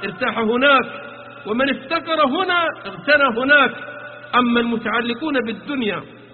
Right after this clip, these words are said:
العاشقون لها الراكنون إليها، فأشد ما على قلوبهم فوت حظوظهم منها وتنغيص راحتهم فيها،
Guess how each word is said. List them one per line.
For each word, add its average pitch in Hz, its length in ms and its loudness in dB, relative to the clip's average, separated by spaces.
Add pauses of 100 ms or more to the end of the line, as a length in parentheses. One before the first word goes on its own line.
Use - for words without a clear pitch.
(420)
العاشقون 240 720 0
لها 240 460 2 (540)
الراكنون 262 600 0
إليها، 277 480 2 (580)
فأشد 247 440 -2
ما 294 160 2
على 277 240 4
قلوبهم 277 640 0
فوت 285 300 -2
حظوظهم 277 720 -2
منها 214 420 2 (420)
وتنغيص 269 540 -2
راحتهم 285 640 0
فيها، 214 460 -2